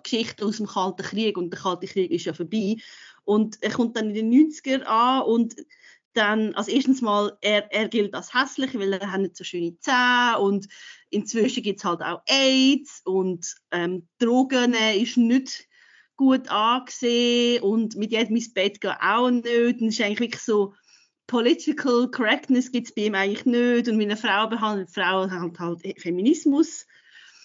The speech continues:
ähm, hat sich mit durchgesetzt, möchte ich jetzt mal sagen, vielleicht <laughs> nicht überall. Ähm, und ich, ich finde, der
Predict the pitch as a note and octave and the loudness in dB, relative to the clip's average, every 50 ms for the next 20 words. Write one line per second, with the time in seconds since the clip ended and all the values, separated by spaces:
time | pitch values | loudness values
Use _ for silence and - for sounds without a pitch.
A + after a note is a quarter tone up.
0 | _ _ _ - A3+ A#3 A#3 A#3+ A#3+ B3 B3 C4 C4 C4 B3 B3+ - _ _ _ | _ _ _ 0 2 4 4 4 4 6 6 6 6 6 4 0 -8 _ _ _
1 | _ - A#3 B3+ - - - - B3 D4 - - - _ _ _ - B3+ B3+ C4+ | _ -2 -2 -2 0 -2 0 2 2 2 2 -2 -8 _ _ _ 2 2 2 2
2 | C4 C#4 G#4+ A4+ - - G4+ E4 - - D#4 C#4+ - - - E4+ - F#4+ - - | 2 0 -2 -2 0 0 0 0 0 0 0 0 0 2 0 0 0 0 0 0
3 | - D4+ D4 D#4 D4+ C4+ E4 F4 - F#4+ - - A#3 A3+ C4 - - C4+ C4 - | 2 2 2 2 2 0 0 0 -2 -2 -2 0 0 0 -2 0 -2 -2 2 2
4 | - D#4 D#4+ F#4 C4 E4+ B3+ A#3+ B3+ B3 B3 A#3+ B3+ D4 D4 E4+ - - - - | 2 4 6 6 6 4 4 4 2 2 2 2 0 0 -2 -6 -12 -16 -18 -18
5 | - - - - A3 A3+ A#3 A#3+ A#3+ A#3+ A#3+ A#3+ - _ _ _ _ _ _ _ | -20 -14 -4 0 0 2 2 2 2 0 -2 -4 -8 _ _ _ _ _ _ _
6 | _ _ _ _ _ - B3+ C4+ C4 - _ _ - - - - _ _ B3+ - | _ _ _ _ _ 2 2 2 2 -2 _ _ -12 -12 -12 -14 _ _ -14 -8
7 | - - D#4 E4 E4+ E4+ - - _ _ _ _ - _ - C4+ A#3+ | -2 2 4 6 4 4 2 -6 _ _ _ _ -20 _ -2 -2 -2